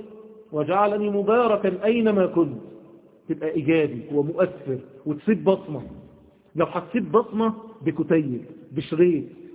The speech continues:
بلوحة، بأي شيء، بس دي قضيتي اللي أنا عايش لها وحموت عشانها وحبذل الغالي والنفيس من أجلها، ديني لا أفرط فيه أبدا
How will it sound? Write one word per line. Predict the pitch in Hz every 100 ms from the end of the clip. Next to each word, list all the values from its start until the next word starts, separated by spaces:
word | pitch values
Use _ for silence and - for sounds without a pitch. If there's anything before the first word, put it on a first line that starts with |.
| -
بلوحة، | 170 190 196 - 139 - - - 131
بأي | 196 262 277 254
شيء، | 226 196 165 - - - - - 131
بس | 143
دي | 139
قضيتي | 139 131 131 - - - _ _ _ _
اللي | 147 147
أنا | 147
عايش | 127 123
لها | 131 117 - - - _ _
وحموت | - - 135 160 180 175 170 - -
عشانها | 117 160 147 117 - - - _ -
وحبذل | - 156 127 117 127 123
الغالي | 120 120 156 147 131
والنفيس | 123 127 156 147
من | 135
أجلها، | 127 127 135 104 - - 110
ديني | 123 135 127 117 110 - _ _ _ _ -
لا | 131 131 -
أفرط | - 117 107 107
فيه | - 120 113 120
أبدا | 127 151 147 127 131 120